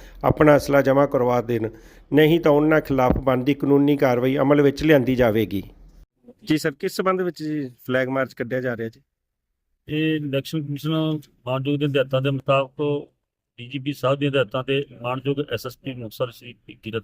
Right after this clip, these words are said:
Speaker 2: ਮੀਨਾ ਜੀ ਦੇ ਕਹਿਣ ਦੇ ਹੁਕਮ ਦੇ ਮੁਤਾਬਕ ਅਸੀਂ ਫਲੈਗ ਮਾਰਚ ਕਰ ਰਹੇ ਹਾਂ ਆਪਣਾ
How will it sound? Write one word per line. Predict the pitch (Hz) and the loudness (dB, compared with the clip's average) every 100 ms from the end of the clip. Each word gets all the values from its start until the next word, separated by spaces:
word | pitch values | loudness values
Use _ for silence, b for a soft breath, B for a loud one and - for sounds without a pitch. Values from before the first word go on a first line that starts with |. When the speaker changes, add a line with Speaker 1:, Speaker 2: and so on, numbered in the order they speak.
| - | -6
Speaker 2:
ਮੀਨਾ | 107 110 | -6 -6
ਜੀ | 113 | -8
ਦੇ | 113 120 | -10 -12
ਕਹਿਣ | 104 - _ _ - 123 131 | -12 -18 _ _ -16 -12 -10
ਦੇ | 120 | -8
ਹੁਕਮ | 104 92 113 | -10 -12 -8
ਦੇ | 113 | -8
ਮੁਤਾਬਕ | 110 98 107 113 143 131 _ _ _ - | -6 -6 -6 -6 -6 -6 _ _ _ -14
ਅਸੀਂ | - 160 | -6 -4
ਫਲੈਗ | 147 120 127 | -4 -4 -4
ਮਾਰਚ | 135 135 143 | 0 0 -2
ਕਰ | 139 117 | -2 -2
ਰਹੇ | 113 131 | 0 -4
ਹਾਂ | 127 - | -4 -8
ਆਪਣਾ | - 120 120 | -16 -10 -8